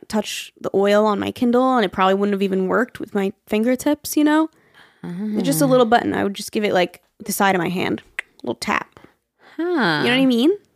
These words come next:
Speaker 2: Wow.
Speaker 1: Yeah, I've been finding, like, different little
Speaker 2: And
Speaker 1: ways
Speaker 2: who
Speaker 1: to
Speaker 2: even
Speaker 1: use
Speaker 2: knew there
Speaker 1: that.
Speaker 2: was shit like that? Like, who, who?
Speaker 1: All the
Speaker 2: Wow.
Speaker 1: Kindle girlies on TikTok, they've got the fucking setups. <laughs>
Speaker 2: Wow.
Speaker 1: Yeah, it's
Speaker 2: Okay.
Speaker 1: impressive. And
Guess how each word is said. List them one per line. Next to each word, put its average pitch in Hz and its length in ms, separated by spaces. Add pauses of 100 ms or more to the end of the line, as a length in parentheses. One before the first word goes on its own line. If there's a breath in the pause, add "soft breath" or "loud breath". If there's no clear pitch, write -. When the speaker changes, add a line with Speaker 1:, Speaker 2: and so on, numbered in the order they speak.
Speaker 2:
Wow. 185 640
Speaker 1:
Yeah, 285 100
I've 277 120
been 269 120
finding, 262 320
like, 269 140
different 240 300
little 226 160
Speaker 2:
And 233 140
Speaker 1:
ways 262 80
Speaker 2:
who 302 100
Speaker 1:
to 392 60
Speaker 2:
even 403 200
Speaker 1:
use 269 60
Speaker 2:
knew 240 180
there 180 100
Speaker 1:
that. 160 80
Speaker 2:
was 160 100
shit - 300
like 180 200
that? 147 260
Like, 156 220
who, 254 280
who? 339 380 (520)
Speaker 1:
All 202 160
the 196 80
Speaker 2:
Wow. 202 100
Speaker 1:
Kindle 220 240
girlies 277 560
on 208 220
TikTok, 269 500
they've 214 180
got 208 260
the - 80
fucking - 440
setups. - 960 (120)
<laughs> - 100
Speaker 2:
Wow. 160 1000
Speaker 1:
Yeah, 226 200
it's 427 100
Speaker 2:
Okay. 453 80
Speaker 1:
impressive. 220 680
And 226 120